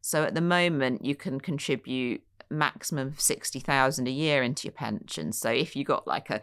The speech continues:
really amazing bonus or something like that, you could potentially, like, max out your pension, or you inherited or something like that, you're allowed to put up to sixty thousand a year into your pension.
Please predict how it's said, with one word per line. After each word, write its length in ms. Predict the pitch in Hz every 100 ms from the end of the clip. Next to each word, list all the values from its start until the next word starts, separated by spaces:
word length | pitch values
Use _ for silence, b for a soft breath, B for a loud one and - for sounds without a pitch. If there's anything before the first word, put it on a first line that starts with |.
| B B B
really 200 | 170 156
amazing 540 | 143 156 147 147 156
bonus 720 | 156 156 151 151 151 147 - -
or 100 | 127
something 300 | 180 - 143
like 200 | 139 135
that, 200 | 123 -
you 140 | 151
could 180 | 151 -
potentially, 760 | 135 180 143 - - 139 131 B B B
like, 160 | 139 123
max 420 | 160 147 - -
out 160 | 135 78
your 120 | 139
pension, 640 | - 147 135 - - 135
or 200 | 123 139
you 300 | 135 127 127 -
inherited 640 | - 131 165 160 156 -
or 60 | -
something 320 | - - 160
like 160 | 123 -
that, 240 | 143 -
you're 120 | 143
allowed 260 | 139 139 143
to 80 | -
put 200 | - 170
up 260 | 151 - -
to 240 | 151 139 b b
sixty 380 | - 170 - 143
thousand 500 | 165 143 139 139 135
a 40 |
year 340 | 131 147 139 120
into 180 | 123
your 80 | -
pension. 640 | - 151 147 - - 180